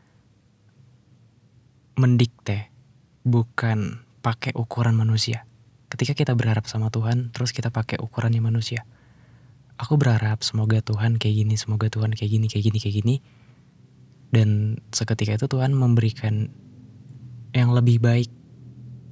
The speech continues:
menurut Tuhan itu, dan kita karena nggak sesuai sama apa yang kita harapkan, kita kecewa. Sama halnya seperti, "Ya Tuhan, semoga aku dijauhkan dari orang-orang yang jahat. Semoga aku dijauhkan dari orang-orang yang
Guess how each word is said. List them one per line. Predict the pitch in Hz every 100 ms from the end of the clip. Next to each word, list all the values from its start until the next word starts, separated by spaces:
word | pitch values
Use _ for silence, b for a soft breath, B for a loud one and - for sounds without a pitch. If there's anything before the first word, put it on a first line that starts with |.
| -
menurut | 120 117 113
Tuhan | - 107 110 113
itu, | 110 120 151 B B B B B B -
dan | 120 117 113
kita | 117 156
karena | - 127 120
nggak | 117 110
sesuai | 110 110 113
sama | 117 113 110
apa | -
yang | 110
kita | 110 107
harapkan, | 110 101 - 143 165 - - - - - - -
kita | - 160
kecewa. | 185 139 107 104 - - - B B B B B B - -
Sama | - 143 143
halnya | 147 156 156
seperti, | 135 123 120 123 - - - -
"Ya | 117 113
Tuhan, | 110 113 117 123 127
semoga | 120 117 117
aku | 117 120
dijauhkan | 117 113 110 120 117
dari | 113
orang-orang | 110 110 110 110 113
yang | 113 110
jahat. | 110 104 113 117 - B B B -
Semoga | - 113 113 117
aku | 113
dijauhkan | 113 110 113 123
dari | 117 113 113
orang-orang | 113 113 123 120
yang | 117